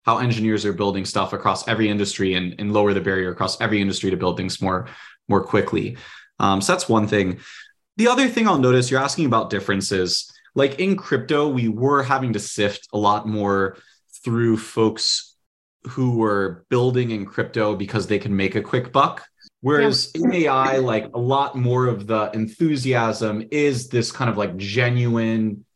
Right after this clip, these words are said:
Speaker 1: nerdy, I wanna see what's possible with technology.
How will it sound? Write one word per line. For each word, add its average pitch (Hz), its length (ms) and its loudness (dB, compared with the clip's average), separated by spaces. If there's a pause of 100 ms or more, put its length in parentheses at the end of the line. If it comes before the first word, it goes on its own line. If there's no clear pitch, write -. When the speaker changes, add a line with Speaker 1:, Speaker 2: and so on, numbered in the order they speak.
(200)
Speaker 1:
nerdy, 107 1000 0 (320)
I 120 140 2
wanna 113 240 0
see 110 200 -2
what's 101 220 -2
possible 101 480 -2
with 98 120 0
technology. 117 720 -2